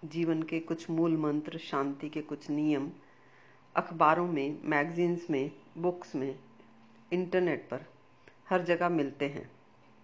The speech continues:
सूत्र, सिद्धांत, नियम, प्रिंसिपल्स एक मिनट में पकड़े जा सकते हैं और फिर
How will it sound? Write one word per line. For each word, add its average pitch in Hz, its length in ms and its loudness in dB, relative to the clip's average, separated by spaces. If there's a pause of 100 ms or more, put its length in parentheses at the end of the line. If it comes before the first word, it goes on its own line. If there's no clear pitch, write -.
(1080)
सूत्र, 226 420 -2
सिद्धांत, 160 760 0 (480)
नियम, 165 460 2
प्रिंसिपल्स 151 1080 -6 (920)
एक 220 220 4
मिनट 208 320 2
में 214 140 0
पकड़े 165 300 0
जा 151 140 0
सकते - 360 -12
हैं 80 240 -12 (880)
और 156 200 4
फिर - 360 -6